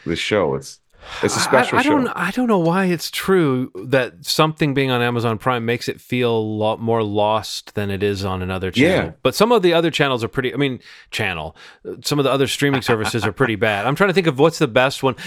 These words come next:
Speaker 2: They're all pretty bad as far as, like, being
Speaker 1: Yes.
Speaker 2: able to get back to things. I feel like Hulu might be the one where I get the most visibility if there's something new that's,
Speaker 1: Yes.
Speaker 2: that's, that is out there.
Speaker 1: Uh-huh.
Speaker 2: Netflix is still better than,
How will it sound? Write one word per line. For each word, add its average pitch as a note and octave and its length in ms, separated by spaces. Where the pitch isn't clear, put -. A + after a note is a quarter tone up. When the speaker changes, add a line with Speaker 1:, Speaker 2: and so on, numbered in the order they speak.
Speaker 2:
They're F#3 120
all B3 200
pretty F3+ 260
bad G2 400
as - 140
far D3+ 160
as, C3 100
like, D#3 160
being C#3 140
Speaker 1:
Yes. C#3+ 100
Speaker 2:
able C3+ 80
to A#2+ 80
get A2+ 220
back B2 240
to A#2 80
things. G#2 240
I B2 80
feel G#3+ 180
like F#3+ 160
Hulu G#3+ 540
might D#3+ 280
be F3+ 100
the E3 140
one D3+ 320
where C3 100
I B2 160
get C#3 280
the B2+ 120
most B2 360
visibility B2 580
if A2 100
there's G#2+ 180
something A#2+ 360
new A#2+ 420
that's, B2 120
Speaker 1:
Yes. A2 240
Speaker 2:
that's, B2+ 240
that B2 200
is G#2+ 120
out A#2+ 240
there. D3 300
Speaker 1:
Uh-huh. - 180
Speaker 2:
Netflix F3 640
is - 420
still F#3+ 300
better D#3 320
than, B2 400